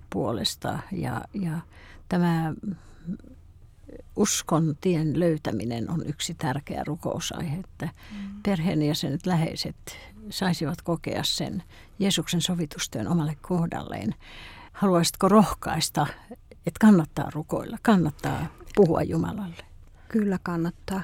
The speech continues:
Speaker 2: Kyllä kannattaa. Jumala tekee semmoista salasta työtä, jota me emme tiedä. Ja kyllä mä oon näissäkin asioissa kyllä nähnyt ihan rukousvastauksia, että,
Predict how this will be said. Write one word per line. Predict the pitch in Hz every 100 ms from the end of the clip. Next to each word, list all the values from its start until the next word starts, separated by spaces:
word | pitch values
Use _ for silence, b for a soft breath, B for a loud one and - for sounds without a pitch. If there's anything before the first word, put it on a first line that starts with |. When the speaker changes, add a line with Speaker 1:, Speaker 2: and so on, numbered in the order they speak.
| -
Speaker 2:
Kyllä | 262 233 -
kannattaa. | 190 175 - 180
Jumala | 208 226 190 180
tekee | 185 - 190
semmoista | 202 185 - 185
salasta | 196 185 170 - -
työtä, | 175 -
jota | 175 -
me | 170 147
emme | 185 175 -
tiedä. | - 208 165 170 - B B B -
Ja |
kyllä | - 214 196
mä | 190
oon | 180 202 - -
näissäkin | 208 208 202 190 -
asioissa | 175 196 190 202
kyllä | 196 208
nähnyt | 220 202 180
ihan | 190
rukousvastauksia, | - - 190 - 202 196 - 175 170 - 170
että, | 175 -